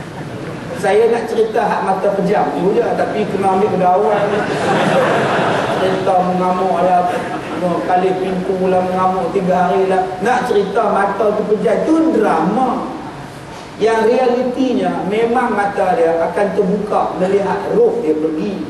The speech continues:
Itu terbuka nombor satu. Terbuka nombor dua, dalam hadis di Nabi kata apa? Syakhsal basar, matanya terbeliak. Masa mati tu pun duk terbeliak mata.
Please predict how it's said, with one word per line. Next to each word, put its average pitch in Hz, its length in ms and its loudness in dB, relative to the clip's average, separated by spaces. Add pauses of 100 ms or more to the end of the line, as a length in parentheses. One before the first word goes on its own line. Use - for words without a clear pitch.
(300)
Itu 185 400 0
terbuka - 640 0
nombor 180 240 2
satu. 240 320 0 (1040)
Terbuka 277 640 2
nombor 233 320 2
dua, 202 220 4 (100)
dalam 214 320 2
hadis 208 400 0
di 208 80 0
Nabi 190 240 0
kata 185 400 0
apa? 156 160 0 (320)
Syakhsal - 880 0
basar, - 560 0
matanya 240 640 0
terbeliak. 240 480 0 (1700)
Masa 262 400 0
mati 285 480 0
tu 285 160 0
pun 285 160 2
duk 294 160 0
terbeliak 269 480 2
mata. 269 480 0